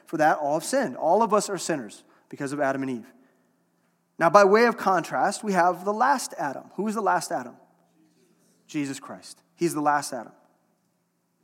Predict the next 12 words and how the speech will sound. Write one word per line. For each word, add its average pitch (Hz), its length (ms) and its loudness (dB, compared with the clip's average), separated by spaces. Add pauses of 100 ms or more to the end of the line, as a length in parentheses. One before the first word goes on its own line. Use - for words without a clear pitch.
(880)
Christ 190 340 2
was 190 100 -2
sinless 240 560 -4 (1900)
and 175 140 2
was 180 140 6
responsible 185 920 2
for 180 340 2
redeeming 170 840 2
the 185 120 0
image 220 360 0
of 160 120 -2
God 143 340 2